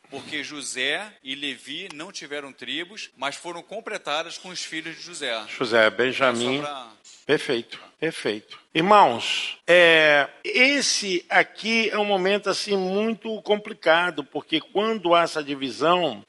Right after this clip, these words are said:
Speaker 2: depois a Assíria invade o reino do norte,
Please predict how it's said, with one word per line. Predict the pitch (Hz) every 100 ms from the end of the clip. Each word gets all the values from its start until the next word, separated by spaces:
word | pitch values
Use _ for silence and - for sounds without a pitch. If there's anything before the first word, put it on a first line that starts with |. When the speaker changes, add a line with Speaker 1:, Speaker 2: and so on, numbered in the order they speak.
| - -
Speaker 2:
depois | 156 - 143 180 196 214 - - - _ _
a | 147 147 143 143 143
Assíria | - - 196 226 220 190 -
invade | 190 147 170 180 180
o | 170
reino | 151 180 185 175
do | 175
norte, | 139 139 123 - - - -